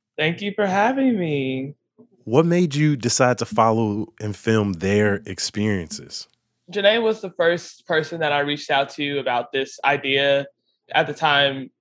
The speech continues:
Speaker 1: she was the chapter co-lead of, of the Black Youth Project one hundred chapter here. But after I met her and talked with her more,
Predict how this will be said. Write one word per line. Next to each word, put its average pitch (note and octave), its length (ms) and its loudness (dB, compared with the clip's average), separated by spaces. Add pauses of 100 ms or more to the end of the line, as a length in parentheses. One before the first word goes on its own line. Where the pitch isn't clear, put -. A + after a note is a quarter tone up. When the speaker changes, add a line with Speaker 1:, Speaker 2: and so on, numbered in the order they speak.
Speaker 1:
she D#3 260 -10
was C#3 580 0
the C3+ 320 2
chapter C#3+ 420 0
co-lead C#3 560 -4
of, C3 160 -2 (100)
of B2+ 160 -10
the C3+ 80 -6
Black B2+ 320 -2
Youth D3 140 -10
Project C3+ 320 0
one A#2+ 100 -6
hundred C#3+ 320 -4
chapter F#3 320 2
here. G#3 460 0 (340)
But D#3+ 180 6
after D#3+ 320 4
I C#3+ 220 6
met D3 240 2
her C#3+ 300 0
and C3+ 140 -4
talked D3+ 240 0
with C#3+ 140 -8
her C#3 120 -4
more, C3+ 500 2